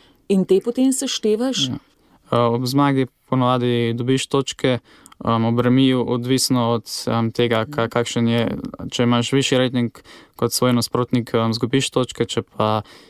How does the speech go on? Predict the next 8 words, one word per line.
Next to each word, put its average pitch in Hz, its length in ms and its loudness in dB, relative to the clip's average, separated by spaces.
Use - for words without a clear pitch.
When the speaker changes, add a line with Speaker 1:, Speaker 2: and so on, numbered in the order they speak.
Speaker 2:
jih 113 340 -2
imaš 110 360 0
nižji 127 240 2
rating 120 340 0
kot - 260 -6
nasprotnik, 113 540 -2
jih 117 220 -6
pa, 110 200 0